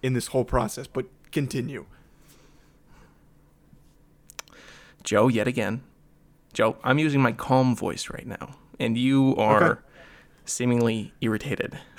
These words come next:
Speaker 1: Uh, y-, yes. <laughs>
Speaker 2: Joe?
Speaker 1: Those are two straight attacks on my character. <laughs> The, the, the, the one that you're about to announce and the one from Con of the Week. <laughs> These are attacks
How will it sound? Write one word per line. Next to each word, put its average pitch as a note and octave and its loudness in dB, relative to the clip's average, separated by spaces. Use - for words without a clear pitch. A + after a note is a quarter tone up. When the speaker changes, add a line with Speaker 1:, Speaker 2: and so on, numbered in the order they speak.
Speaker 1:
Uh, D3 0
y-, C#3 -4
yes. F3+ 0
<laughs> - -4
Speaker 2:
Joe? C3+ 6
Speaker 1:
Those F#3 10
are G3+ 10
two A3+ 2
straight F#3+ 4
attacks D#3 0
on C#3 0
my C3 2
character. C3 -2
<laughs> - -
The, A3+ -4
the, D3 -2
the, C3+ -4
the D#3 2
one F3+ 4
that G#3 0
you're F3+ 2
about D#3+ 4
to D3+ 0
announce D3 0
and C#3+ 2
the D3 2
one D#3 4
from D3 -2
Con C#3+ 0
of C3+ -2
the B2+ -2
Week. A2 -10
<laughs> - -14
These E3 0
are G3+ 4
attacks C#3+ 0